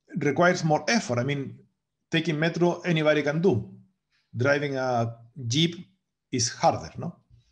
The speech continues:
So there is always in life this trade-off. The, the things that are powerful take more effort, and the things that are easy,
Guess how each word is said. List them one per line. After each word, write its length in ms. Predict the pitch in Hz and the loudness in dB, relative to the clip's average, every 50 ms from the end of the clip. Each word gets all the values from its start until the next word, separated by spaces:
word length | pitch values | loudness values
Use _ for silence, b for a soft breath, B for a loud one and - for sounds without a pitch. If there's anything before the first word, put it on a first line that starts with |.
| _ _ _ | _ _ _
So 140 | - 165 | -6 -4
there 140 | 170 175 208 | 0 2 2
is 240 | 208 196 190 202 196 | 2 2 0 -4 -2
always 340 | - 214 208 196 202 190 - | 0 2 2 4 2 0 0
in 100 | 190 185 | 0 2
life 200 | 185 190 185 175 | 2 2 2 0
this 140 | 175 170 - | -2 -4 -6
trade-off. 380 | - 170 147 117 104 107 95 101 | -6 -6 -6 -4 -4 -6 -8 -8
The, 480 | 117 117 123 123 120 117 113 120 127 123 | -2 -2 0 0 0 -4 -6 -8 -8 -4
the 140 | 117 120 113 | -4 -4 -4
things 260 | 117 - 190 185 180 | -2 0 0 2 2
that 140 | 180 175 180 | 0 0 0
are 140 | 160 135 120 | -2 -2 -2
powerful 680 | - - 233 233 226 208 185 - - 175 180 220 233 - b b b b b b b b b b b b _ _ _ _ _ _ _ _ | 0 2 2 4 4 2 -2 0 -2 -2 -2 -2 -2 -8 b b b b b b b b b b b b _ _ _ _ _ _ _ _
take 200 | - 170 160 160 | -2 -2 -2 -2
more 200 | 160 151 151 - - | -4 -4 -4 -4 -4
effort, 380 | 180 151 123 117 - 87 80 - - - | -6 -6 -6 -6 -10 -14 -16 -16 -16 -14
and 140 | - 127 117 | -12 -6 -6
the 60 | 117 | -6
things 240 | 110 117 156 151 147 | -4 -4 -6 -6 -6
that 160 | 147 139 139 | -6 -4 -4
are 180 | 139 135 - - - | -4 -4 -4 -6 -2
easy, 520 | 214 202 185 - 202 202 208 233 233 208 | -2 -2 -2 0 -2 -4 -4 -4 -6 -12